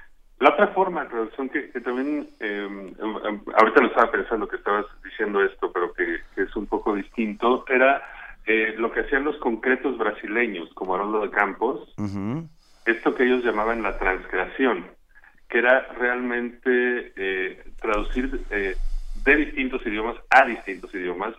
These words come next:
Speaker 1: o hacer la traducción de la traducción de la traducción.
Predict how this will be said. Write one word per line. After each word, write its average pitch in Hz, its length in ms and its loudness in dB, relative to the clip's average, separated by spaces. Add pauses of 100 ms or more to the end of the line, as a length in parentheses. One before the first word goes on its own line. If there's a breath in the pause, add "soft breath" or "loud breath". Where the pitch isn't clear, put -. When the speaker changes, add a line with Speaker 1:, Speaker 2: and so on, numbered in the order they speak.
Speaker 1:
o 101 160 4
hacer 110 240 -2
la 120 120 -2
traducción 107 540 -2
de 117 100 -2
la 92 100 -4
traducción 92 440 -4
de 104 80 0
la 90 100 -2
traducción. 87 600 0